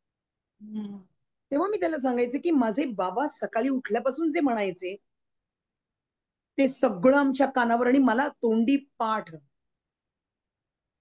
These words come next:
Speaker 2: त्यामुळे त्यांनी दिलेलं सगळं पुढे नेणं हे माझं काम. कैक कविता माझे बाबा उभ्या उभ्या गात राहायचे. त्याच्यामध्ये, अ, एक शाळेतला अनुभव सांगू का मी?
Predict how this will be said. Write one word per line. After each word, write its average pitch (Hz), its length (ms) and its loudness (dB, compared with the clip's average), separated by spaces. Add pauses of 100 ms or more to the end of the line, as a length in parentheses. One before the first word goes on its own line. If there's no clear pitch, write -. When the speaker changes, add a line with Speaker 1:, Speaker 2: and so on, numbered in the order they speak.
(400)
Speaker 2:
त्यामुळे 294 400 4 (280)
त्यांनी 285 320 6
दिलेलं 277 340 6
सगळं 262 300 2
पुढे 240 260 2
नेणं 226 240 0
हे 233 120 0
माझं 214 280 0 (140)
काम. 196 280 -4 (640)
कैक 339 480 2 (180)
कविता 262 420 2
माझे 294 340 2
बाबा 254 280 0
उभ्या 240 320 0
उभ्या 240 260 0
गात 220 280 -2
राहायचे. 208 420 -4 (1160)
त्याच्यामध्ये, 311 680 4
अ, 269 180 4 (540)
एक 269 180 2
शाळेतला 277 560 0
अनुभव 285 300 2
सांगू 269 340 -2
का 269 120 -2
मी? 262 200 2